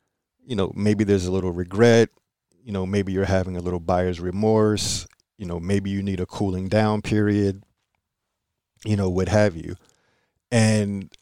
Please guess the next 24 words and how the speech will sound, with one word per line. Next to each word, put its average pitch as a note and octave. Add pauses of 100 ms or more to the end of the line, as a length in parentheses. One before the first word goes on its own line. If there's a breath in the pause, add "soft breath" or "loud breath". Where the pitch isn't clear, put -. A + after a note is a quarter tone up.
I C3+
get B2
it, G#2+ (400)
you A#2
know, F#2+
that's, G#2+
that's G#2+
perfectly G2
normal. F#2+ (920)
But G#2+
what A2+
I'm A#2+
talking A2
about G2+
today G#2+ (100)
is F#2+ (1400)
how B2
the G#2
wives G2 (240)
can F#2+
handle F2+
that -
situation. - (800)
Because G#2